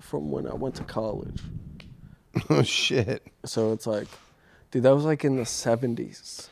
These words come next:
Speaker 2: He's like, "When I was in the men's
Speaker 1: Yeah.
Speaker 2: choir, we used to talk about this shit."
Speaker 1: Yeah. But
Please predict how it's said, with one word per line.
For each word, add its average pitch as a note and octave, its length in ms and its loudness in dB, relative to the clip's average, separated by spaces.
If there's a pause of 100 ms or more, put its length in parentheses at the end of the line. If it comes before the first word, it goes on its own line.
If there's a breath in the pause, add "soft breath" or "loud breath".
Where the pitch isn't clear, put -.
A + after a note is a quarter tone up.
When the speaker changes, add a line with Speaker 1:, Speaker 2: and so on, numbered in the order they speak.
Speaker 2:
He's C3 220 0
like, C3+ 120 8
"When C3+ 120 6
I E3 100 8
was D#3+ 140 6
in D3+ 60 6
the C3 60 6
men's C#3+ 320 6
Speaker 1:
Yeah. D3 60 -2
Speaker 2:
choir, C#3+ 400 6
we B2+ 120 2
used A#2+ 120 -2
to F#2+ 60 -6
talk C3+ 260 2
about F#2+ 220 0
this G#2 180 0
shit." A2 400 2 (180)
Speaker 1:
Yeah. B2 260 -8 (1500 loud breath)
But - 240 -12